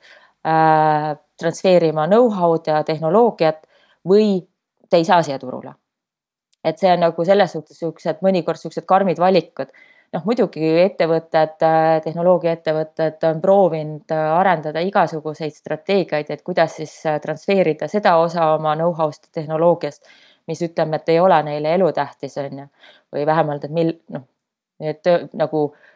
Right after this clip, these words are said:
paberil näitavad, et nad teevad seda, aga tegelikult ei tee, on ju. Aga mõndades juh-, mõndadel juhtudel ei olegi neil valikut, et nad peavad näiteks ka tegema sada protsenti Hiina ettevõte, kus nendel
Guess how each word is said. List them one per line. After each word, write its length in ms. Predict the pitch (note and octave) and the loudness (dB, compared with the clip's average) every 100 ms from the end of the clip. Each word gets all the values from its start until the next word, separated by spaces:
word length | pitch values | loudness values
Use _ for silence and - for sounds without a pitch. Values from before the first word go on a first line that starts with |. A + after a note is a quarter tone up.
| _ - | _ -2
paberil 480 | G#3 F3 D#3 D#3+ D#3 | 2 2 2 0 2
näitavad, 480 | F#3 G3 D#3 D3+ D3+ | 0 0 -2 -2 -4
et 100 | D3 | -10
nad 120 | D3+ | -4
teevad 340 | G#3+ G#3 D#3 - | 0 2 2 -2
seda, 300 | D#3 D3+ D3 | -10 -6 -6
aga 100 | D3 | -2
tegelikult 580 | D#3 D#3 D3 - C#3+ - | 0 0 -2 -6 -10 -6
ei 80 | C#3+ | 0
tee, 260 | F#3 D#3 C3 | 2 2 0
on 260 | C3 C3+ C#3+ | -6 -14 -18
ju. 60 | _ _ _ _ D3 | _ _ _ _ -8
Aga 220 | D3 D3+ | -4 -4
mõndades 480 | D#3+ G3 E3 D3 D3+ | 0 0 0 -4 -6
juh-, 220 | F3 E3 - E3+ | -4 -6 -6 -4
mõndadel 440 | F#3+ E3 D3+ D#3+ | -2 -2 -2 -4
juhtudel 420 | E3+ D3 D3 D3 D3 | -4 -8 -6 -6 -4
ei 140 | D3+ D#3 | -4 0
olegi 280 | F3+ - C#3+ | -2 -2 -8
neil 100 | C#3+ | -4
valikut, 520 | F#3 D#3 - - - | -2 -2 -6 -20 -16
et 140 | C#3+ C#3 | -14 -12
nad 120 | C#3+ | -10
peavad 320 | - D#3 D3 D3+ | -2 0 0 -2
näiteks 320 | D3 D3+ - - | -8 -8 -12 -4
ka 140 | D3 | -2
tegema 300 | D#3 D3+ C#3+ D3+ | 0 -2 -2 -6
sada 200 | D#3+ D3 | -6 -6
protsenti 500 | D3 - D#3 D3 D#3+ | -10 -8 -8 -6 -8
Hiina 220 | F3 D3 | -4 -4
ettevõte, 540 | G3 - D3 D3 - C#3+ | -6 -6 -6 -6 -8 -10
kus 140 | D3 | -8
nendel 380 | E3 F#3 E3 C#3+ | -4 -2 0 -2